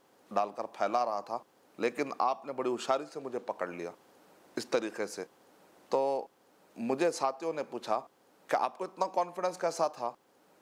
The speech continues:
हम जब कह रहे थे कि यहाँ पर जिन खुद आकर कह रहे हैं कि हमजाद मौजूद है, वो ख़ुदकुशी करने वालों के जो करीन है ना, वो मौजूद है।" तो सबसे पहले तो मैंने कहा कि कुरान और सही हदीस में हमें हर चीज़ की रहनुमाई मिलती है।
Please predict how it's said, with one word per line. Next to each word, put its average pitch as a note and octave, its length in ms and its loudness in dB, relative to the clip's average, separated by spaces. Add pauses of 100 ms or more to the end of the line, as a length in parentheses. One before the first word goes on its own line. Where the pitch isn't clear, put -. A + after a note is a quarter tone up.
(300)
हम B2 160 2
जब A#2+ 140 0
कह A#2+ 180 4
रहे D3 180 2
थे C#3+ 200 0
कि C#3 320 2 (320)
यहाँ A#2+ 220 4
पर B2 140 -2
जिन C#3 220 -2
खुद C#3+ 200 2
आकर C#3 240 0
कह C3 200 2
रहे C3+ 140 4
हैं C3 140 -2
कि C#3+ 80 -6
हमजाद A#2+ 560 0
मौजूद A#2 400 -2
है, A#2 120 4
वो A2+ 120 2
ख़ुदकुशी - 480 -4
करने A#2 320 0
वालों A2 360 2
के A2+ 220 -2
जो G#2 140 -2
करीन A2+ 380 0
है A2 100 0
ना, G#2+ 120 -6 (300)
वो A#2 120 4
मौजूद A2+ 420 0
है।" A#2 140 2 (1000)
तो C3+ 200 4
सबसे C3 340 -2
पहले C3 280 2
तो B2+ 140 0
मैंने G#2+ 280 0
कहा G2+ 260 0 (480)
कि C#3+ 80 2
कुरान A2+ 560 0
और C#3 100 -2
सही B2+ 280 0
हदीस A2+ 420 -4
में C#3+ 120 -2
हमें B2 220 -2
हर C3+ 140 2
चीज़ F3 240 -4
की F#3+ 80 4
रहनुमाई D#3+ 320 0
मिलती B2+ 320 -6
है। - 80 -10